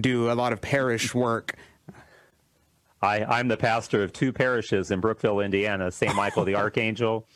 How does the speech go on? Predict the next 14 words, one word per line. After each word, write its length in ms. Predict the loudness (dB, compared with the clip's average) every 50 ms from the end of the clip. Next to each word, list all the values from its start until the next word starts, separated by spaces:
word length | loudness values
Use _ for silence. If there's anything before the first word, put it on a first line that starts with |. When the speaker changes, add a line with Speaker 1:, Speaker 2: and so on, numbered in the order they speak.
| -20 -20 -20 _ _ _ -2
Speaker 2:
and 260 | 0 0 0 -2 -2
Saint 300 | 0 0 0 0 0 -2
Peter. 400 | 0 0 0 2 0 0 0 -4
So 240 | -2 0 0 2 2
I 100 | 2 2
have 200 | 0 -2 -2 -2
two 160 | -4 -4 0
parishes 840 | 0 0 0 2 0 -2 -2 -2 -2 0 0 -4 -6 -10 -16 -18 _ _ _ _ _ _ _ _ -2
as 240 | 0 0 0 0
well 360 | 0 0 2 2 2 0 0 0
as, 500 | 0 0 0 2 0 0 -2 -2 -2 0
uh, 200 | 0 0 0 0
the 180 | 0 0 0
exorcist. 800 | 0 -2 -4 -6 -8 -8 -6 -4 -4 -6 -6 -6 -12 -20 -20 _